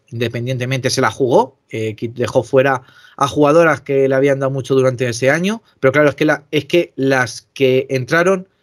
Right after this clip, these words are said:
es que hicieron un partidazo. Las Olga, las Ate-, Atenia en el segundo tiempo, se la jugó con Cardona, Cardona no estuvo bien,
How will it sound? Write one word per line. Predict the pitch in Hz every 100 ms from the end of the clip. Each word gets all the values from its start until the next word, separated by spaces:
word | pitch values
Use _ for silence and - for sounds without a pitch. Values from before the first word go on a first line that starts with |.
| -
es | 165
que | 208
hicieron | 165 147
un | 135 117
partidazo. | 113 113 127 110 - _ _
Las | 110 107 -
Olga, | 143 143 139 143
las | 139 120
Ate-, | 117 120 120 - -
Atenia | 151 156 151 165
en |
el | 156
segundo | 147 147 139 135
tiempo, | 165 151 151
se | 147
la | 143
jugó | 127 151 160
con | 147
Cardona, | 143 131 135 165 156
Cardona | 143 135 160 156
no |
estuvo | 143 - 147 139
bien, | 160 170